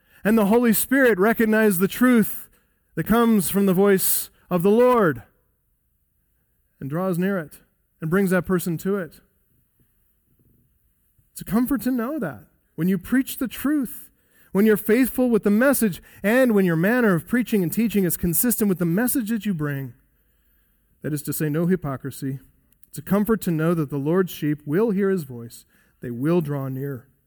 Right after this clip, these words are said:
Take a look at the conclusion there in verse thirty-five. Jesus is no doubt saddened by the popular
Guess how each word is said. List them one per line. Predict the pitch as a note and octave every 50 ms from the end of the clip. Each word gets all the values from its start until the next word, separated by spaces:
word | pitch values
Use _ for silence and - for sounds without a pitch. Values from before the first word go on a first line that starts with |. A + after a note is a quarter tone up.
| _ _ _ _ _ _ _ _ _ _ _ _ _ _ _ _ _ _ _ _ _ _ _ _ _
Take | - F#3 F3+ E3+
a | E3
look | D#3+ E3 D#3
at | D3
the | C#3
conclusion | C3 - D3+ C#3+ - D#3 D#3+ E3 E3+ C#3+ C#3 C3+
there | C3+ C3+ C#3
in | C3+ C3
verse | C3+ D3+ D3 C#3+ -
thirty-five. | - D3+ C#3 C3+ A#2+ - - C#3+ D3 D3 C3+ C#3 D3 C#3+ - _ _ _ _ _ _ _ _ _ _ _ _ _ _ _ _ _ _ _ _ _ _ _ _ _ _ _ _ _ _ _ _ _ _ _ _ _ _ _ _ _ _ _ _ _ _ _ -
Jesus | D#3 C#3 F#3+ A3+ G3+ E3+ F#3+ F3+ D#3
is | F3 E3 C#3+
no | E3+ F#3 F#3+
doubt | F3 D#3+ E3 E3+ E3+ D#3
saddened | - - - F#3 F3 F#3+ G3+ G3 E3+ D3+ C#3+
by | D3+ D3 D3+
the | D3 C#3+
popular | - - E3+ F3 F3+ F3 - E3 D#3 D#3 D#3 D3+ D3 C#3+